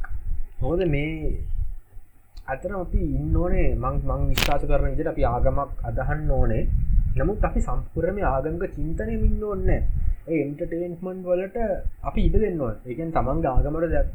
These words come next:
අ, ගහලා හදපු මීම් එකක් දැක්කම ට්‍රිගර් වෙන්න එපා ඒකට. ඒ තමන්ගේ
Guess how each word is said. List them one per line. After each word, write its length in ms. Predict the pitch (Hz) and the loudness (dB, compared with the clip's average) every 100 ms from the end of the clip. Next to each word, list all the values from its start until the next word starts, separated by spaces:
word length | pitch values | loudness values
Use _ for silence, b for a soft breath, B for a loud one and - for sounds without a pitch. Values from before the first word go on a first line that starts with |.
| - | -2
අ, 200 | - 110 113 - | 0 2 0 -2
ගහලා 380 | 123 143 151 151 | -4 -2 -2 0
හදපු 260 | 135 160 175 | -2 -2 -4
මීම් 320 | 127 127 151 | -4 -6 -6
එකක් 260 | 156 165 - | -6 0 4
දැක්කම 440 | - - - 185 208 202 B B B | 6 4 2 2 2 0 B B B
ට්‍රිගර් 480 | - 135 131 170 185 | -2 -4 -2 0 0
වෙන්න 240 | 202 202 | -2 -8
එපා 240 | 196 214 185 | -6 0 4
ඒකට. 280 | - - - - - - - - | 4 4 0 0 0 -2 0 -2
ඒ 100 | 131 | 0
තමන්ගේ 480 | 131 123 143 180 | -2 -2 -2 -4